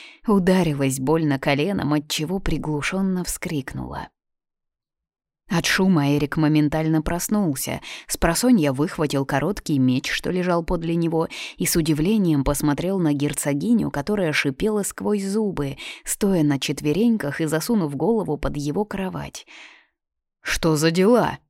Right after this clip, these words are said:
удивился мужчина, с интересом рассматривая оттопыренную часть тела Лиссандры. После резкой побудки в голове было мутно.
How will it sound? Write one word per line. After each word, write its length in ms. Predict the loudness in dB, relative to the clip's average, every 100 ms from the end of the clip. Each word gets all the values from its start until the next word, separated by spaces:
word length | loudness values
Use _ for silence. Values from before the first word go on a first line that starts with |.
| _ _ _ _ _ _ 0
удивился 600 | 2 4 2 0 0 2
мужчина, 540 | 2 2 0 0 0
с 100 | 2
интересом 560 | 0 0 -2 -2 0 0
рассматривая 760 | 0 -2 -2 -2 -2 0 -2
оттопыренную 720 | -2 -4 -4 0 2 2 2 0
часть 340 | -2 -4 -4
тела 220 | -2 0
Лиссандры. 680 | 0 -2 -4 -4 -6 -8 -12 _ _ _ _ 0
После 400 | 0 2 0 0
резкой 380 | 0 0 -2 0
побудки 600 | 2 2 0 -2 -2 -2
в 100 | 0
голове 380 | 0 0 -2
было 260 | -2 -2 0
мутно. 640 | 0 0 -2 -2 -6 -6